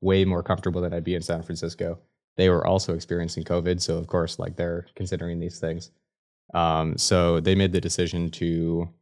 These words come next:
um, just go international anyway. And I'm like, "Yeah, Mexico City is definitely the place to be. Like, you guys should be here."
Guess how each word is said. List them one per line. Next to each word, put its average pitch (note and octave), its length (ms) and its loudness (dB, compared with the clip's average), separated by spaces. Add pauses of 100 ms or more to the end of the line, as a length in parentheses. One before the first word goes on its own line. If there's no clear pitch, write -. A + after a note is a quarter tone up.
(100)
um, D#2+ 500 -2
just F#2+ 180 -2
go F2+ 180 4
international F2 560 -2
anyway. E2+ 480 -4
And E2+ 100 -4
I'm E2+ 60 -6
like, D2+ 300 -4
"Yeah, F2+ 180 2
Mexico F2+ 340 0
City E2+ 320 2
is E2+ 220 -2
definitely F2+ 360 2
the E2+ 80 -4
place E2+ 260 -2
to - 80 -10
be. E2+ 340 0
Like, F2 160 -6
you E2+ 100 -6
guys E2+ 160 -2
should E2 140 -8
be E2 100 -4
here." E2+ 240 -2